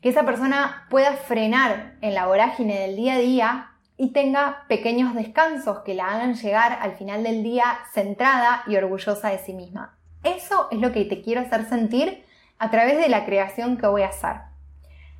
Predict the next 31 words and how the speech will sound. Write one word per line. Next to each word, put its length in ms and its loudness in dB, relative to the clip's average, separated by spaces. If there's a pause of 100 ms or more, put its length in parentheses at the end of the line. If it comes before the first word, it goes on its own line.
(260)
En 160 0
base 220 4
a 40 4
las 140 2
respuestas 800 0
que 100 -2
te 60 -12
estuve 280 -2
compartiendo 760 0
y 80 -4
dependiendo, 480 0
bueno, 240 0
de 80 -4
la 160 -2
técnica 420 2
que 80 -4
usemos, 480 0 (540)
entre, 420 0
entre 240 0
otros 220 2
factores, 480 -4
¿no? 380 -4 (920)
Las 200 0
posibilidades 880 2
del 380 -2 (120)
qué 480 -2
voy 340 2
a 60 2
hacer 560 2 (460)
son 180 -4
infinitas. 760 -2